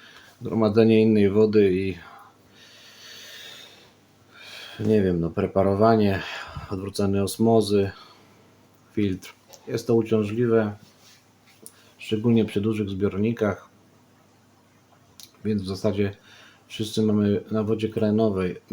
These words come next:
Ta woda w różnych regionach Polski troszkę się różni, ale ogólnie jest to woda troszeczkę twarda, zakamieniona,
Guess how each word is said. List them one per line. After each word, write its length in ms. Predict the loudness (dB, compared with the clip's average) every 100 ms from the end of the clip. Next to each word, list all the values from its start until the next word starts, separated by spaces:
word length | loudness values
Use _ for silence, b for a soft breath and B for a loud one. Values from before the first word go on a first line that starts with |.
| -4
Ta 140 | -4
woda 420 | -2 -2 0 -2 -6 B B -10
w 80 | -4
różnych 320 | 0 0 2
regionach 560 | 2 4 4 4 2 2
Polski 360 | 0 0 -4
troszkę 320 | -6 -4 -6
się 260 | -4 -2 0
różni, 520 | 0 0 0 2 0 -6 _ _ b b b b b b _ _ _ _ b b b -2
ale 460 | 2 4 2 0 -4 _
ogólnie 680 | -4 2 2 4 4 2 2 B B B B B B
jest 180 | -4 -2
to 80 | 0
woda 300 | 2 2 0
troszeczkę 760 | 0 -2 -2 -10 -2 -2 -2 -6 _ _ -20
twarda, 760 | -4 -2 -2 0 0 0 -4 -10 -8
zakamieniona, 880 | -6 -2 -2 0 0 0 0 -2 -4